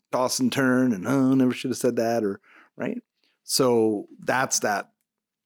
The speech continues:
negativity or, or, or unnecessary suffering.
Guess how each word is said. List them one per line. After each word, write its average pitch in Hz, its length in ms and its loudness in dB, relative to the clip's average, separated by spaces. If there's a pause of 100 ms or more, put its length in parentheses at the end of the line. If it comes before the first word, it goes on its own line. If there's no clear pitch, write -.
(420)
negativity 120 840 0
or, 92 260 -4
or, 98 220 -6 (320)
or 107 360 -12
unnecessary 110 760 -2
suffering. - 480 -10